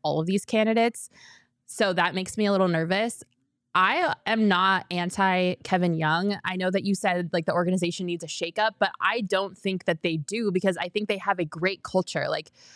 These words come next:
aside from anything that happened outside of the, what happens on the court, not regarding, like, the ownership or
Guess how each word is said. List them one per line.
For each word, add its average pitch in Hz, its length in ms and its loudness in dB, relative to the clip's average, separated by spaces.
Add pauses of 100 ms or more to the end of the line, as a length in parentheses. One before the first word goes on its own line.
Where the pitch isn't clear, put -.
(220)
aside 220 600 0
from 202 340 4 (140)
anything 247 340 -2
that 202 180 -2
happened 190 640 0 (880)
outside 185 480 0
of 175 360 -2
the, 175 240 4
what 170 280 2
happens 185 320 0
on 170 80 0
the 165 80 0
court, 165 440 2 (120)
not 180 280 2
regarding, 170 340 4
like, 160 160 -2
the - 100 -4
ownership 180 400 0
or 170 60 -2